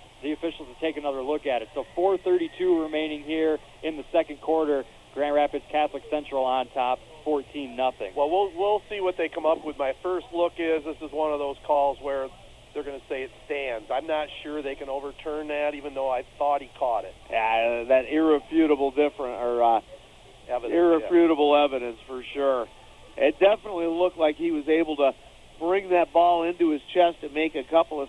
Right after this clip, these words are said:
Speaker 3: steps
Speaker 2: Yep.
Speaker 3: before they were able to twist it out of there. So we'll see what happens.
Speaker 2: Fingers crossed.
Speaker 3: Broadcast of tonight's game is a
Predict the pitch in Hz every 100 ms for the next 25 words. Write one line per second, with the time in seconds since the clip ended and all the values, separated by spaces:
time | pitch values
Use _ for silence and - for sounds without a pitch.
0 | - 180 170 - 151 120 143 151 143 -
1 | - - 135 135 151 156 143 135 127 160
2 | 156 - 135 139 139 135 117 113 117 123
3 | 113 - - - - 175 170 185 175 156
4 | 147 165 139 117 135 135 151 - 190 147
5 | - - - - 254 247 240 240 233 220
6 | 214 214 233 - 220 226 233 180 165